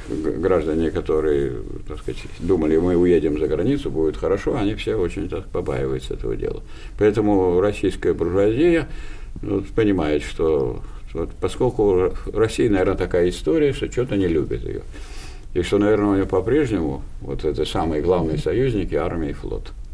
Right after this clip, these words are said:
Вот эта мысль, которую высказали не, да, не буржуазные деятели, а здесь один из царей, эта мысль всё-таки,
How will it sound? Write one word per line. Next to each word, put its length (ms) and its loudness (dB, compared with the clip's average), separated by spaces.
Вот 180 0
эта 300 2
мысль, 360 0
которую 500 2
высказали 520 0
не, 180 -2
да, 260 -4
не 140 0
буржуазные 560 2
деятели, 480 0
а 180 -8
здесь 220 -10
один 300 0
из 140 -2
царей, 340 4
эта 300 0
мысль 340 -2
всё-таки, 640 -2